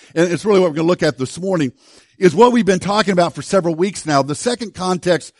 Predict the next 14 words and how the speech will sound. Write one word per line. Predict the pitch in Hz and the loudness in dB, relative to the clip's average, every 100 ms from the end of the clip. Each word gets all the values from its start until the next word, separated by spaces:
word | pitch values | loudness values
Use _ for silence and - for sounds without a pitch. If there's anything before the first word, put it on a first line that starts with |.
| _ - | _ -2
of | 170 131 | 0 0
Paul | 190 214 | 2 2
saying, | 196 202 185 | 2 -2 0
"I | 185 | 0
can | 196 185 | 0 -2
do | 151 170 | -4 -6
all | - 190 214 | -6 -4 -2
things | 196 202 151 | -2 -4 -6
through | 170 | -10
Christ | 139 180 190 165 | -8 -4 -4 -2
who | |
gives | 151 170 | -2 -2
me | 151 147 | -4 -10
strength," | - 190 | -8 -10